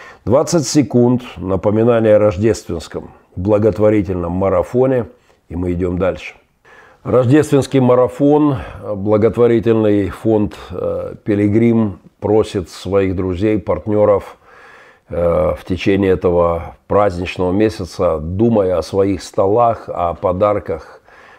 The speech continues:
э, своим родным, э, о украшении своих, э, домов и своих ёлок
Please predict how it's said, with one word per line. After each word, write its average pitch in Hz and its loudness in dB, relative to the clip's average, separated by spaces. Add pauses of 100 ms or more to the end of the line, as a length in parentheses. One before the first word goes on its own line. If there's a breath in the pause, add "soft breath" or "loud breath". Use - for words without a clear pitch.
(120)
э, 90 -8
своим 104 2
родным, 98 2 (180)
э, - -16 (120)
о 90 0
украшении 92 0
своих, 87 -6
э, 82 -16
домов 92 -2
и 82 -8
своих 87 -6
ёлок 104 2